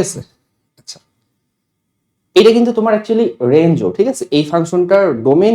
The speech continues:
যদি হয়, এক্স এর ভ্যালু যদি হয় তোমার ডোমেন, ডোমেনটা যদি রিয়েল নাম্বার হয়, তাহলে রেঞ্জটা কি হবে? রেঞ্জটা হবে মাইনাস এত থেকে প্লাস এত পর্যন্ত, ঠিক আছে? আচ্ছা,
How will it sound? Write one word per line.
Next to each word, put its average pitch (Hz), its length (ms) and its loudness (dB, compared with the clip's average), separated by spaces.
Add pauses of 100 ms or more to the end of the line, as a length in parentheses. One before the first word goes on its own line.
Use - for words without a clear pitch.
যদি 208 160 0 (100)
হয়, 110 200 0 (200)
এক্স 120 160 -8
এর 143 120 -4
ভ্যালু 135 220 -4
যদি 139 160 -8 (100)
হয় 127 240 2 (120)
তোমার 127 180 -6 (100)
ডোমেন, 113 260 -2 (140)
ডোমেনটা 123 360 -4
যদি 127 120 -4 (140)
রিয়েল 120 240 -4
নাম্বার 120 280 -4
হয়, 123 140 -2 (360)
তাহলে 110 200 -2 (100)
রেঞ্জটা 208 480 0
কি 190 140 0
হবে? 214 120 -4 (100)
রেঞ্জটা 143 360 -4
হবে 165 180 2 (500)
মাইনাস 202 420 -2
এত 170 80 -6 (100)
থেকে 156 160 -2 (400)
প্লাস 104 280 0
এত - 80 -18 (100)
পর্যন্ত, 87 320 -12 (140)
ঠিক 233 160 -16
আছে? - 120 -20 (760)
আচ্ছা, - 140 -20